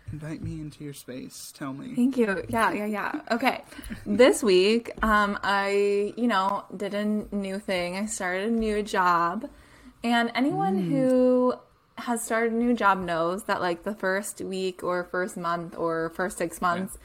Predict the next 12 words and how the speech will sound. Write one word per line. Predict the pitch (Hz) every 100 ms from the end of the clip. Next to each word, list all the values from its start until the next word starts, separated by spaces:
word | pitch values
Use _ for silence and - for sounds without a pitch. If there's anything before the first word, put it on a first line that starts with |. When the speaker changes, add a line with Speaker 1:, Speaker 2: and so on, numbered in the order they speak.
| - - -
Speaker 2:
you | 247 262
just | 269
are, | 302 294
like, | 277 226
trying | - 196 202
to | 190
understand | 185 180 185 - 151 175
things. | 214 226 262
You're | 202
like, | 170 156 - - - - -
"Okay, | 320 311 262 190 - -
what? | 196 214 359 480